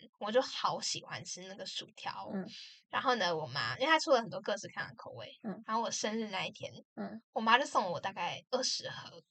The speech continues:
Speaker 1: 各种口味的卡迪娜薯条，
Speaker 2: 嗯哼。
Speaker 1: 我超感动。
Speaker 2: 太扯了吧。
Speaker 1: 这超级无敌荒谬！就二十盒。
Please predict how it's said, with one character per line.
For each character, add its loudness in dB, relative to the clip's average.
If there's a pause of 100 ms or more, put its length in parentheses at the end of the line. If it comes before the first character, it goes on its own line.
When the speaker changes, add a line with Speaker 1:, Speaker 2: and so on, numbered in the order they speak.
Speaker 1:
各 10
种 2
口 2
味 2
的 -8
卡 -2
迪 -14
娜 -4
薯 4 (140)
条， 0
Speaker 2:
嗯 0
哼。 2
Speaker 1:
我 2
超 12
感 12 (160)
动。 8
Speaker 2:
太 10
扯 10
了 12
吧。 6 (540)
Speaker 1:
这 4
超 12
级 6
无 6
敌 6
荒 12
谬！ 10 (140)
就 10 (140)
二 8
十 -2
盒。 -8